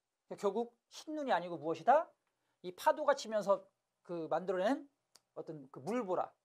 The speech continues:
포말, 그걸 이렇게 백설이라고 표현한 거예요. 물보라입니다. 원관념, 오월 장천에 물보라가 탁 퍼지니까, 야,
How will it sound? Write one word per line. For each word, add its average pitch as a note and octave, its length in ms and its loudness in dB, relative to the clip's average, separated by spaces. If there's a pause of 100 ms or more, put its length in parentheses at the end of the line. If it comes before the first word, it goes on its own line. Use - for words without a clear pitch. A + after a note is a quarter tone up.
포말, A#3+ 320 2 (320)
그걸 F#3 220 -2
이렇게 F#3 300 -6 (260)
백설이라고 E3+ 560 -2
표현한 C#3+ 240 -8
거예요. - 140 -18 (1600)
물보라입니다. D3+ 680 -4 (2750)
원관념, C#3 560 -6 (1600)
오월 F#3+ 380 2
장천에 F3+ 600 0 (560)
물보라가 F#3 480 2
탁 - 100 -4 (960)
퍼지니까, G#3 560 -6 (480)
야, - 80 -6